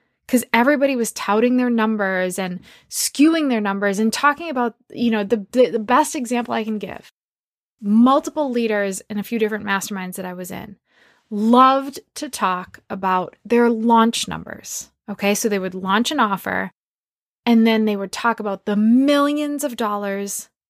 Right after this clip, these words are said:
that launch brought in. And that gave them clout, right? That also makes you feel good.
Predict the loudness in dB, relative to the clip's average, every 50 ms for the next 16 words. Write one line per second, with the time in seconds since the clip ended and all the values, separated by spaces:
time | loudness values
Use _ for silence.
0 | _ _ _ _ _ _ 2 4 4 4 4 2 -2 -6 -6 -6 -8 -10 -12 -10
1 | -12 -12 -12 -12 -16 -18 -20 _ _ _ _ _ _ _ _ _ _ _ _ _
2 | _ _ _ _ _ _ -4 2 4 6 6 6 6 4 4 6 6 4 2 0
3 | -6 -4 0 2 2 2 2 2 0 0 0 2 4 4 4 2 -2 -8 _ _
4 | -6 -2 -2 0 2 2 2 2 2 2 2 0 0 0 0 0 0 0 -2 -6
5 | -8 -8 -6 -4 -4 -4 -4 0 2 4 4 4 4 2 -4 -12